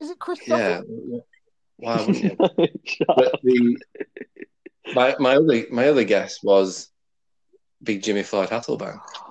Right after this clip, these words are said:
Speaker 3: Correct.
Speaker 1: Ah, Jimmy Floyd.
Speaker 3: It was J F H.
Speaker 1: Ah, I'm not sure what question
Speaker 3: Yeah.
Speaker 1: he asked then. Might have to go back
Speaker 3: Um,
Speaker 1: and find out.
Speaker 3: Yeah. But no, yeah.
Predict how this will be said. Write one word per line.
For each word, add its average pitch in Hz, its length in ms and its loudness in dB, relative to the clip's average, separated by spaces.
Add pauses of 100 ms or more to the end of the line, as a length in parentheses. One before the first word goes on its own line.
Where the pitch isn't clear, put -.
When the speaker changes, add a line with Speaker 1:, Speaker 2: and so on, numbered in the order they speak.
(120)
Speaker 3:
Correct. 113 320 -2
Speaker 1:
Ah, 127 1200 2
Jimmy 135 280 -14
Floyd. 143 680 0 (520)
Speaker 3:
It 117 60 -10
was - 140 -8
J 117 240 -2
F 110 160 -6
H. 120 500 -6 (760)
Speaker 1:
Ah, 320 280 -10 (500)
I'm 180 80 -18
not 151 160 -18
sure - 140 -4
what 262 200 -6
question 131 360 -8
Speaker 3:
Yeah. 110 100 -10
Speaker 1:
he 101 60 -10
asked - 180 -16
then. 101 160 -16 (1700)
Might 147 120 -12
have - 100 -18
to 127 80 -10
go 127 120 -4
back 208 220 -2
Speaker 3:
Um, 220 100 -6
Speaker 1:
and 160 100 -4
find 151 260 0
out. 240 180 -2 (840)
Speaker 3:
Yeah. 135 300 -6 (1000)
But - 120 -16
no, 120 120 -4
yeah. 113 340 -2